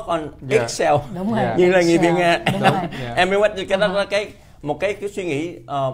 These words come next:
Speaker 1: một cái ý tưởng rất là quan trọng mà,
Speaker 3: Dạ.
Speaker 1: mà nghị viên, à, Emil Phan West đã, đã đưa ra cho, để cho nhân, nhân viên họ biết được rằng, ờ, tôi nhận thấy trong buổi họp đó, đó, ờ, nghị viên Emil Phan West cũng đã chứng tỏ cho, đối với nhân viên là cái
Speaker 3: Ừ.
Speaker 1: lực lượng mà thực sự là làm việc đó,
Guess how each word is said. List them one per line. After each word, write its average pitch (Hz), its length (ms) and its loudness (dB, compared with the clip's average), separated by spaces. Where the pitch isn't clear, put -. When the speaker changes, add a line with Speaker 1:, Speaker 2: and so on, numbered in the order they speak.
Speaker 1:
một 170 280 4
cái 214 120 0
ý 254 100 -6
tưởng 165 280 -2
rất 269 140 0
là 370 200 -4
quan 156 200 -4
trọng - 200 -10
mà, 120 240 -4
Speaker 3:
Dạ. - 60 -8
Speaker 1:
mà 101 260 -6
nghị 123 180 -6
viên, 143 260 -4
à, 113 460 -6
Emil 139 240 -4
Phan 139 260 -6
West 156 120 -2
đã, 98 180 -4
đã 107 100 -2
đưa 143 240 -2
ra 131 260 -2
cho, 110 100 -8
để 113 240 -10
cho 123 80 -6
nhân, 131 280 -10
nhân 147 180 -6
viên 147 220 -4
họ 107 80 -6
biết 131 240 -10
được 117 140 -10
rằng, 104 160 -10
ờ, 117 320 -10
tôi 226 100 0
nhận 214 140 -4
thấy 202 180 -6
trong - 120 -8
buổi 185 120 -6
họp 156 260 -8
đó, 117 240 -6
đó, 120 420 -2
ờ, 113 280 -8
nghị 123 140 -8
viên 139 140 -4
Emil 139 260 -4
Phan 135 200 -8
West 143 140 -8
cũng 127 160 -10
đã 113 220 -6
chứng 180 220 -10
tỏ - 260 -8
cho, 120 420 -6
đối 151 220 2
với 202 120 -4
nhân 156 200 -6
viên 120 280 -6
là 98 100 -8
cái 151 100 -10
Speaker 3:
Ừ. 156 60 -8
Speaker 1:
lực 143 160 -10
lượng 113 220 -8
mà 101 80 -8
thực 113 200 -8
sự 131 100 -4
là 117 120 -4
làm 104 200 -6
việc 101 180 -12
đó, 98 140 -10